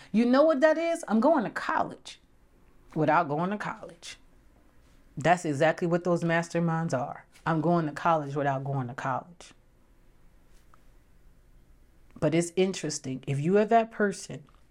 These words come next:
who will spend frivolous money on liabilities,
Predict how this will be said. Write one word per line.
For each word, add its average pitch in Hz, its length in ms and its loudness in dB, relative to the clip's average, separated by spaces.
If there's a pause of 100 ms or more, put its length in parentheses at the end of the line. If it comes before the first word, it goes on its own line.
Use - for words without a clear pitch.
(1080)
who 175 140 2
will 151 120 0
spend 180 480 -2
frivolous 214 600 0
money 180 500 0 (1800)
on 190 360 2
liabilities, 180 1160 2